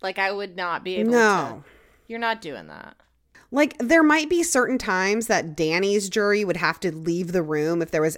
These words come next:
Speaker 2: evidence admissible in Danny's trial that was not in Adrian's and, like, vice versa.
Speaker 1: That's so annoying.
Speaker 2: I know.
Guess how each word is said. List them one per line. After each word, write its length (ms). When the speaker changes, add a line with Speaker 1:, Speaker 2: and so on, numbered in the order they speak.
Speaker 2:
evidence 380
admissible 540
in 120
Danny's 400
trial 380
that 140
was 100
not 240
in 80
Adrian's 720
and, 120
like, 200
vice 460
versa. 720
Speaker 1:
That's 100
so 360
annoying. 840
Speaker 2:
I 200
know. 580